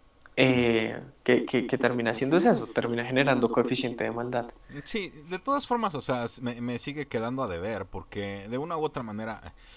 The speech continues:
Speaker 2: eh, eh, yo no tengo, yo no creo, eh, que haya vida después de morir, este, por definición.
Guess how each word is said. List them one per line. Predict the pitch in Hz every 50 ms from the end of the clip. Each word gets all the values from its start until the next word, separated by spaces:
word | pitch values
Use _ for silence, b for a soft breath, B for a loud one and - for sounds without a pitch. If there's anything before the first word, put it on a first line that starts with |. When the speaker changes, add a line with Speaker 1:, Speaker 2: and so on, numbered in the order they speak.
| b b b -
Speaker 2:
eh, | 117 120 117 110
eh, | 120 120
yo | 135 160
no | 175 185
tengo, | - - 147 147 143 139 127 113 107
yo | 117 139
no | 156 180 - -
creo, | - 131 131 120 90 80 - - - _ - -
eh, | 92 90 85 82 82 82 80 80 80 80 78 -
que | -
haya | 101 98 95 95 87 80
vida | 76 90 98 92 82 80
después | 78 76 - - - 87 82 78
de | 80 82 80 78 73 71 69 69 -
morir, | 76 80 95 139 123 80 - - - - b b b b b b b -
este, | 87 85 87 - - - - - - - - 90 78 69 69 67 67 80 80 - - - - - - - - - - -
por | 104 95
definición. | 78 - - 82 80 82 113 110 107 117 135